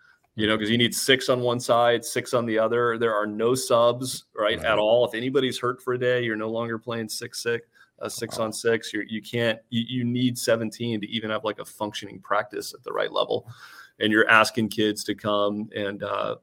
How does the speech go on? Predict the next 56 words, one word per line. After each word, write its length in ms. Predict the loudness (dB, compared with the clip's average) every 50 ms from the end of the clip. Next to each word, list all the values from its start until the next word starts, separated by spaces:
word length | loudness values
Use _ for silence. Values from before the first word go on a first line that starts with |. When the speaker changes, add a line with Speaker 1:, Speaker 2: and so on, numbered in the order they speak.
| _
Speaker 1:
and 180 | -10 -8 -8 -6
pay 160 | -2 0 0
their 180 | 2 2 0 0
own 140 | 0 -2 -2
way. 380 | 0 0 0 0 -2 -4 -6 -8
And, 280 | -8 -8 -8 -8 -6 -4
and 240 | -4 -2 0 0 -2 0 2
if 200 | 0 0 4 6
they 160 | 8 8 10
are 120 | 10 8
good 360 | 6 4 2 4 6 6 6 6
enough 380 | 6 6 4 4 2 2 -2 -6
to 100 | -8 -6
be 240 | -4 -2 -2 0
here 180 | 0 0 0 0
at 80 | 0 0
Auburn 520 | 0 -2 -2 -2 -2 -2 -2 -2 -4 -6 -8 _ _
and 120 | -10 -6 -4
be 180 | -2 0 0
in 100 | 0 0
our 180 | 0 0 0 0
gym, 540 | -2 -6 -8 -6 -6 -6 -4 -4 -6 -6 -6 -10 _ -20 -20 -20 -20 -20 _ _ _ _
that 180 | 2 4 6
means 240 | 6 6 6 4 4
they're 140 | 4 2 2
good 160 | 4 4 4
enough 240 | 4 4 4 2 2
for 100 | 0 0
a 60 | 0
full 200 | 0 -2 -4 -4
scholarship 520 | -4 -4 -2 -2 -2 -2 -4 -6 -10 -10 -10
someplace 400 | -10 -10 -8 -8 -8 -6 -6 -6
else. 360 | -6 -6 -6 -8 -10 -10 -12 _ _ _ _ _ _ _ 2
They're 140 | 4 6 6
Speaker 2:
Mm-hmm. 60 | 6
Speaker 1:
just 140 | 6 6 8
not 200 | 8 8 8 8
good 100 | 6 6
enough 220 | 8 6 4 4
for 120 | 4 0
a 40 | 0
full 200 | 0 0 -2 -2 0
scholarship 500 | 2 2 4 4 2 2 -2 -4 -4 -2
here 160 | -2 0 0
at 80 | 0
Auburn, 420 | 0 -2 -2 -2 -2 -4 -6 -10 -14 -20 _ -20 -16
you 160 | -8 -4 -2
know, 200 | -2 0 0 0 0 0 0
or, 180 | 2 2 2 2
or 200 | 4 4 6 6
maybe 320 | 8 8 8 8 8 6
we 160 | 4 2 2
just 240 | 2 0 -2 -4 -2
don't 260 | 0 0 0 0 -2
have 240 | -4 -2 0 0 0
enough 420 | 0 -2 -2 -4 -4 -6 -6 -8